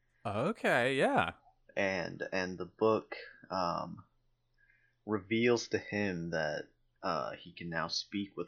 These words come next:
Speaker 2: horses, but he doesn't believe it at first 'cause he's still afraid.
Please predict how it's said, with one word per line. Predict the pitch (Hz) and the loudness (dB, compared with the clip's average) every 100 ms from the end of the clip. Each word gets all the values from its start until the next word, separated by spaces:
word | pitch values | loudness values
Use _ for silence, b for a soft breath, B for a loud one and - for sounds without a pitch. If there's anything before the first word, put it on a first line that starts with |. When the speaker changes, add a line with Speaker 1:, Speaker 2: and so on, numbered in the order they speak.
| - | -4
Speaker 2:
horses, | 92 110 - 80 - | -4 -4 -6 -8 -4
but | 90 | -4
he | 92 | -4
doesn't | 87 90 78 69 | -2 -2 -4 -6
believe | 80 85 113 104 | -6 -4 -4 -2
it | 87 | -2
at | - - | -2 -4
first | - 64 - | -8 -6 -6
'cause | - 80 | -8 -10
he's | 73 | -10
still | - 90 69 | -8 -6 -8
afraid. | - 95 82 58 | -6 -2 -2 -2